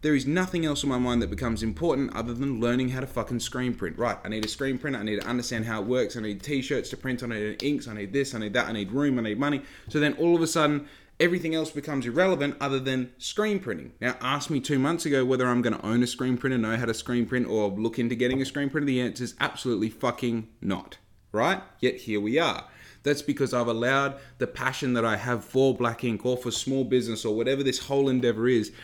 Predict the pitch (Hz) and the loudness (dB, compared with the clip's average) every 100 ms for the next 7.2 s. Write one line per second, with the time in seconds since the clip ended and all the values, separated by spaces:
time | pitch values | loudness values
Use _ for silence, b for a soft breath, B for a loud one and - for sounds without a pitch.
0 | B - 120 175 165 151 135 131 123 156 | B -4 2 4 4 2 2 0 0 0
1 | 127 120 127 135 - 139 131 - 147 135 | 2 2 4 0 0 2 2 2 -2 0
2 | 131 127 127 - 123 123 120 117 - 104 | 2 2 0 0 -2 0 2 2 -2 0
3 | 131 160 135 131 120 120 117 117 113 110 | 6 6 6 4 4 4 4 4 4 2
4 | 107 104 123 B B B - - 127 - | 2 2 0 B B B -2 0 -2 -4
5 | 143 143 139 - 131 123 113 117 117 - | 0 2 2 2 2 2 2 2 2 2
6 | 147 143 131 123 - 104 123 160 156 131 | 4 6 6 2 0 0 4 4 4 4
7 | 147 175 | 2 -4